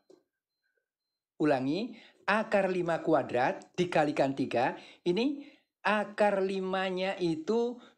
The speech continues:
bisa dikeluarkan dari dalam tanda akar.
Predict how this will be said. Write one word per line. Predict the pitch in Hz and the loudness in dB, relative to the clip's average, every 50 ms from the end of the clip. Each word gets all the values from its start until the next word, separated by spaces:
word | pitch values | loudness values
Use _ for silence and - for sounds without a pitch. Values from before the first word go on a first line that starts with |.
| _ _ | _ _
bisa | 175 170 165 156 151 - - 208 202 202 190 - 143 - | -2 0 0 0 -2 0 2 2 2 2 0 -4 -8 -4
dikeluarkan | - 165 165 156 - - 156 151 151 151 156 147 147 139 139 - 175 175 170 170 170 160 | -2 -2 -2 -2 -2 -2 0 2 2 2 2 0 0 -2 0 0 2 2 0 -2 -6 -6
dari | - - 139 131 127 131 135 143 135 139 | 0 2 2 2 2 0 -2 -2 -2 0
dalam | 135 123 120 113 117 127 131 131 135 127 131 131 - | 0 2 2 2 2 0 0 -2 -2 -6 -8 -10 -6
tanda | - 120 113 117 123 104 | -4 -4 -2 -2 0 0
akar. | 120 127 127 175 147 127 - - - | 0 0 2 2 2 2 0 -6 -10